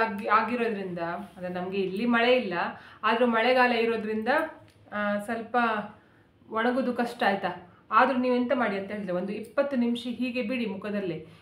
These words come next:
ಇಪ್ಪತ್ತು ನಿಮಿಷ ಆದ ನಂತರ ಮುಖ ಚಂದ ಮಾಡ್ಕೊಂಡು ವಾಶ್ ಮಾಡ್ಕೊಂಡು ಬನ್ನಿ. ಆವಾಗ ಫೇಸ್ ವಾಶ್ ಪೌಡರ್ ಯೂಸ್ ಮಾಡಿದ್ರಲ್ಲ, ಇವಾಗ ಫೇಸ್ ವಾಶ್ ಪೌಡರ್ ಎಲ್ಲ ಯೂಸ್ ಮಾಡುವ ಅಗತ್ಯ ಇಲ್ಲ, ಆಯ್ತಾ? ಆ, ಬರೇ ಕ್ಲೀನ್ ಆಗಿರುವ ನೀರುಂಟಲ್ಲ,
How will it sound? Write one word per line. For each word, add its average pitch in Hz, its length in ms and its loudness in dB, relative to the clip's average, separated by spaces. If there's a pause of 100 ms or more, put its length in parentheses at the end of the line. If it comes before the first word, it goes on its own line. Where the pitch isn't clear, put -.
(160)
ಇಪ್ಪತ್ತು 277 380 0
ನಿಮಿಷ 247 340 0 (120)
ಆದ 240 380 6
ನಂತರ 240 240 0
ಮುಖ 233 220 0
ಚಂದ 226 420 -6
ಮಾಡ್ಕೊಂಡು 208 480 -4
ವಾಶ್ 208 260 -4
ಮಾಡ್ಕೊಂಡು 196 320 -6
ಬನ್ನಿ. 180 420 -6 (340)
ಆವಾಗ 233 320 0
ಫೇಸ್ 233 380 2
ವಾಶ್ 226 200 -4
ಪೌಡರ್ 208 240 -4
ಯೂಸ್ 214 260 0
ಮಾಡಿದ್ರಲ್ಲ, 165 460 -4 (520)
ಇವಾಗ 240 320 0
ಫೇಸ್ 240 320 -4
ವಾಶ್ 233 200 -8
ಪೌಡರ್ 208 220 -2
ಎಲ್ಲ 208 120 -2
ಯೂಸ್ 220 340 -2
ಮಾಡುವ 196 220 0
ಅಗತ್ಯ 220 420 -4
ಇಲ್ಲ, 240 220 0 (160)
ಆಯ್ತಾ? 202 220 -10 (380)
ಆ, 202 140 -4
ಬರೇ 240 300 8
ಕ್ಲೀನ್ 262 360 0
ಆಗಿರುವ 233 300 0
ನೀರುಂಟಲ್ಲ, 220 540 0